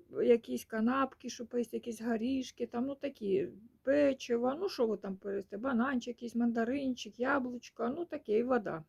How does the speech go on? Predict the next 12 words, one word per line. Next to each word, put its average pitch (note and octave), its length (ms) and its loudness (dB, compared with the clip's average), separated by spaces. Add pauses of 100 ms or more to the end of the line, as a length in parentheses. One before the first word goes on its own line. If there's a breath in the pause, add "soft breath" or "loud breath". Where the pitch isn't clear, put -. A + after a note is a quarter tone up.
(120)
обов'язково. G3+ 680 -2
Це A#3+ 400 4
щоб A3+ 260 -4 (220)
тримати A#3 440 2
в - 20 0
автобусі, D#4+ 580 0
бо C#4 160 0
ви D4+ 160 0
сіли G4+ 420 6
в F4 60 -2
своєму D#4 600 0 (520 loud breath)
місті C4+ 520 -4